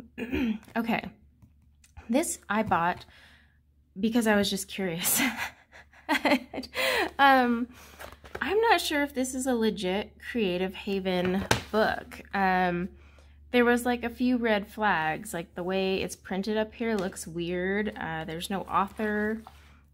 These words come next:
on anything. So I bought it kind of out of curiosity, and, I mean, it's not bad,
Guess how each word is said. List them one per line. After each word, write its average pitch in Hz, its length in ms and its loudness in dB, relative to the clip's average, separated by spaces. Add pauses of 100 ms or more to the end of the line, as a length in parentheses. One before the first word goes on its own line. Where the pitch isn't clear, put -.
(100)
on 185 220 -2 (100)
anything. 233 920 2 (540)
So - 160 -2
I 381 140 6
bought 269 280 6
it 247 140 -2
kind 247 180 0
of 220 80 -2
out 196 140 0
of 185 100 -8
curiosity, 180 1300 -4 (360)
and, 190 800 0 (1500)
I 220 80 2
mean, 226 180 6
it's 226 220 2
not 254 500 2
bad, 220 600 0